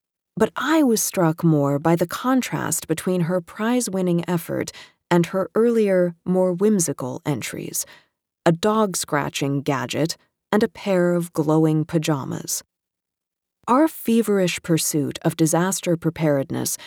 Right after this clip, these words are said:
lays bare a particularly sad irony of contemporary life.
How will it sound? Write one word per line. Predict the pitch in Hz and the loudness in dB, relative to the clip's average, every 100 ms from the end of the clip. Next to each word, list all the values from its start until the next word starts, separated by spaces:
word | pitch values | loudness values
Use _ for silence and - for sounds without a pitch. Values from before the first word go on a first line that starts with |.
| - | -8
lays | - 214 240 240 208 | 0 2 4 2 0
bare | 190 180 175 170 | 2 4 2 0
a | 170 | -2
particularly | 170 175 - 269 - 196 185 170 165 | -6 -8 -6 -6 -4 -2 0 0 0
sad | - - 196 196 196 - | -2 -2 -2 -2 -2 0
irony | 170 156 143 139 135 | 2 2 0 -2 -4
of | - | -4
contemporary | 165 156 156 147 147 139 139 131 | -2 0 -2 -2 -2 0 0 -2
life. | 120 - - | -6 -8 -12